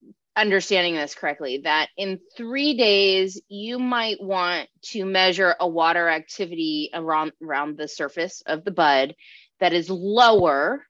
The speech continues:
than the water activity if you did it slower, because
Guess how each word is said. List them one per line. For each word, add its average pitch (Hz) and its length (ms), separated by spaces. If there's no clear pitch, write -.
than 185 400
the 185 80
water 180 360
activity 170 500
if 165 120
you 170 100
did 160 160
it 147 180
slower, 208 1000
because 202 960